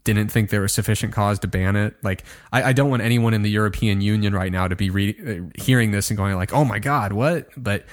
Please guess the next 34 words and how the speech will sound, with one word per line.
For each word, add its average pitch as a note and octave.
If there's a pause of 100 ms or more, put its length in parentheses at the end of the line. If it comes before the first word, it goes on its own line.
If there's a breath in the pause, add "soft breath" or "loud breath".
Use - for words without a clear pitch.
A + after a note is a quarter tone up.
(340 loud breath)
I C3+
don't E3+
know D#3+
if C3
anybody's A#2+
using G#2+
it, A#2
but B2
in D3+
any D3+
case, G2+
there, D3 (320 loud breath)
there F#3
have D#3
been B2+
instances A2+
where G#2
people G2
say, G#2
like, G2+
"Ah, F#3+
I C#3
don't C3+
like A#2
this A2+
evidence. G2
We're A2+
gonna G2+
go G2
ahead G2
and F#2+
ban F2+
it." D#2+
So, G2+